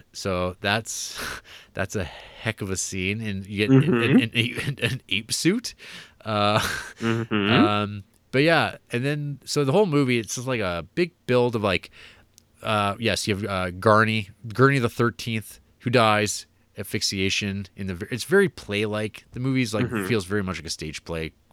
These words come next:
Speaker 1: that's been adapted. Uh, you get song and dance numbers that are, like, the one in particular, the one, it's the Varsity Drag,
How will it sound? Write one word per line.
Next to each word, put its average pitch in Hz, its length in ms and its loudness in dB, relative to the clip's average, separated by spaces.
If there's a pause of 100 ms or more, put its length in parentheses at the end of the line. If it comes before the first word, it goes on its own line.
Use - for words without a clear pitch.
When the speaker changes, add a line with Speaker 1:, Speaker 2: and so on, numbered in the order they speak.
Speaker 1:
that's 87 140 -6
been 92 120 -8
adapted. 80 580 -6 (500)
Uh, 92 120 -2
you 92 100 -2
get 101 160 -2
song 95 320 -2
and 92 100 -4
dance 87 300 -6
numbers 90 560 -2 (200)
that 92 140 0
are, 98 120 2
like, 92 260 -6 (120)
the 107 140 -4
one 131 220 0
in 170 80 -4
particular, 101 500 -4
the 90 80 -6
one, 92 160 -4
it's 107 140 -4
the 101 100 -6
Varsity 92 540 -4
Drag, 87 640 -6